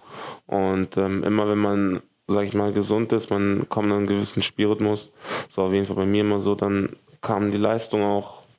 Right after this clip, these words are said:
irgendwo, hat es mal eingependelt. Mein erstes Ziel ist natürlich jetzt gesund bleiben, Spaß haben, einfach die Zeit genießen jetzt auf dem Platz.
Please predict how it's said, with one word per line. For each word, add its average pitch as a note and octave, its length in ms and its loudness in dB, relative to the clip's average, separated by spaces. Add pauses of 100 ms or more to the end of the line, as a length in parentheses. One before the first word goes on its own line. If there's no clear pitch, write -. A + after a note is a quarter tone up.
irgendwo, G#2 600 2 (580)
hat - 120 -4
es G2 140 0
mal G2+ 160 2
eingependelt. G2+ 680 0
Mein G2+ 220 0
erstes G2+ 280 -2
Ziel G2+ 140 0
ist G2 60 2
natürlich - 260 -2
jetzt - 180 -2
gesund G2+ 400 0
bleiben, G#2 540 0 (140)
Spaß - 480 -2
haben, G2+ 440 0 (140)
einfach G#2+ 260 -2
die G2+ 160 2
Zeit G#2 220 -2
genießen G#2 420 0
jetzt G2+ 180 0
auf G#2 60 2
dem G2+ 100 0
Platz. - 340 -2